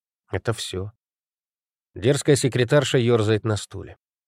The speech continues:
Ее чулки или что-то, имеющее к ним отношение, издают привлекающий внимание звук.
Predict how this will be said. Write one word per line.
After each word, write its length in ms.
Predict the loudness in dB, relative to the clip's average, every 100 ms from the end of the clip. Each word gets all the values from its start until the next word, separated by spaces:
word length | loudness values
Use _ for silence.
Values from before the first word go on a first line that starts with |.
| _
Ее 320 | -8 -4 -2
чулки 400 | 2 2 2 0
или 220 | 0 2 0
что-то, 400 | 2 0 2 2
имеющее 460 | 2 2 0 -2
к 60 | -2
ним 200 | 0 0
отношение, 540 | 0 -2 -2 -2 -2
издают 380 | 0 0 0 0
привлекающий 720 | 0 0 0 0 0 0 -2
внимание 480 | -2 0 0 -2 -4
звук. 380 | -6 -12 -14